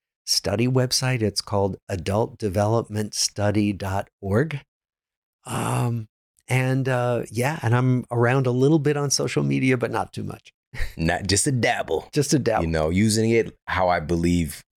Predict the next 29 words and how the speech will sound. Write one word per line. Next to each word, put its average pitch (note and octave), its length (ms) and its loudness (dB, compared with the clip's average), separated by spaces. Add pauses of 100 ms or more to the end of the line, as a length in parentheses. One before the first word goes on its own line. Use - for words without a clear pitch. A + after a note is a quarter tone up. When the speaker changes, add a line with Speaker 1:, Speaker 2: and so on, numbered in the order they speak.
(180)
Speaker 2:
is - 180 0
best F2 320 -2
right F2 160 0
now, F2+ 220 2
which E2 200 -2
is D#2+ 220 0
as D2+ 160 -4
a - 40 -6
supplement. - 500 -4 (180)
Speaker 1:
Yeah. - 240 -4 (360)
Speaker 2:
Right? D2+ 420 -2
Speaker 1:
Yeah. - 80 -8
Speaker 2:
Versus F2+ 360 0
being F2+ 300 2
the D#2+ 120 2
real D#2+ 280 0
food, C#2+ 400 -4
which C#2+ 180 -6
Speaker 1:
Yeah. E2 60 0
Speaker 2:
is - 140 0 (100)
this, - 440 -2
being E2 260 -4
Speaker 1:
Yeah. D#2+ 40 -2
Speaker 2:
in D#2 60 -4
the C#2+ 60 -4
real E2 240 -2
world, D#2 320 -4
connecting. D2+ 600 -8 (200)
Speaker 1:
Yeah. - 200 -4